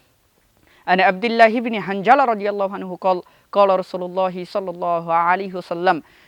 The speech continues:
درهم ربا يأكل الرجل وهو يعلم أشد من ستة وثلاثين جنيا। রাসূল সাল্লাল্লাহু আলাইহি ওয়াসাল্লাম এখানে বলছেন, আহ, আব্দুল্লাহ ইবনে হানজালা রাদিয়াল্লাহু আনহু হতে বর্ণিত, রাসূল সাল্লাল্লাহু আলাইহি ওয়াসাল্লাম বলছেন যে কোনো ব্যক্তি যদি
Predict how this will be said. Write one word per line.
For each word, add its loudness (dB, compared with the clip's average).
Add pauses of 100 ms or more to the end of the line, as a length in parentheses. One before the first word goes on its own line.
(140)
درهم 2
ربا -4
يأكل -8
الرجل -6
وهو -4
يعلم -4
أشد -8
من -10
ستة -10
وثلاثين -4
جنيا। -6 (560)
রাসূল -2
সাল্লাল্লাহু -2
আলাইহি 0
ওয়াসাল্লাম -6
এখানে -8
বলছেন, -2 (420)
আহ, 6
আব্দুল্লাহ 2
ইবনে -4
হানজালা 2
রাদিয়াল্লাহু -4
আনহু -10
হতে -10
বর্ণিত, -4 (380)
রাসূল -4
সাল্লাল্লাহু -2
আলাইহি -2
ওয়াসাল্লাম -12
বলছেন -6 (500)
যে -2
কোনো -2
ব্যক্তি 0
যদি -2